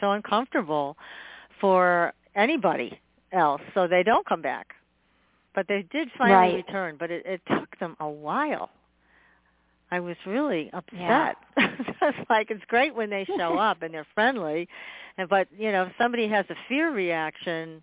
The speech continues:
Speaker 1: it really stops right then and there.
Speaker 2: Right.
Speaker 1: Now, do you find that
Speaker 2: Right.
Speaker 1: with people when you're doing readings, if they get scared, what happens?
Speaker 2: Um, I don't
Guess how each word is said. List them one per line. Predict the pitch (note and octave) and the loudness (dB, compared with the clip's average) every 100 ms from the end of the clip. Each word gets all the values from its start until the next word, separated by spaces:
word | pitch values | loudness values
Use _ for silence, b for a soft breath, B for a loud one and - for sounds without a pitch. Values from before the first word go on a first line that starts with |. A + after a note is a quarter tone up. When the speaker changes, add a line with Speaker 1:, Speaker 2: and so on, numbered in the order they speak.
| - | -6
Speaker 1:
it | F#3 F3 E3 _ _ | -6 -6 -12 _ _
really | E3+ F#3+ C4 A#3+ - | -2 2 2 0 2
stops | G#3+ E3+ - - - _ | 2 2 -2 -16 -20 _
right | E3+ F3 | -8 -6
then | F3 E3 | -6 -8
and | D#3+ | -10
there. | C#3+ B2+ _ _ _ _ _ _ _ _ _ _ _ _ _ _ - | -12 -12 _ _ _ _ _ _ _ _ _ _ _ _ _ _ 0
Speaker 2:
Right. | G3+ F#3 F3+ A#3 | 2 2 0 -2
Speaker 1:
Now, | |
do | G#3 B3 | -2 0
you | E4 - | 0 2
find | D4+ D4+ C4 | 2 4 4
that | C4+ D4+ | 4 4
Speaker 2:
Right. | G3+ | 2
Speaker 1:
with | F3+ | 0
people | C#4+ C#4+ D4+ C#4+ C4+ | -2 -2 2 2 2
when | G#3 | -2
you're | G3 G3+ | -2 -4
doing | A#3 A#3+ A#3+ A3+ | 0 2 0 -2
readings, | G3+ A3 A3+ A#3+ A#3 | -4 -2 -2 -4 -4
if | F3+ - | -6 0
they | G3 | 2
get | G#3 F#3+ - | 2 -4 -6
scared, | - F#3 F#3+ G#3+ G#3 | -2 2 4 2 0
what | G#3 G#3+ | 0 2
happens? | A3+ A3+ D3 C3 _ _ _ _ _ _ _ _ _ _ _ _ _ _ _ _ _ _ _ _ b - | 2 2 -4 -12 _ _ _ _ _ _ _ _ _ _ _ _ _ _ _ _ _ _ _ _ b -10
Speaker 2:
Um, | D4+ D#4 - | -6 -6 -4
I | F4 | 0
don't | G4 | 0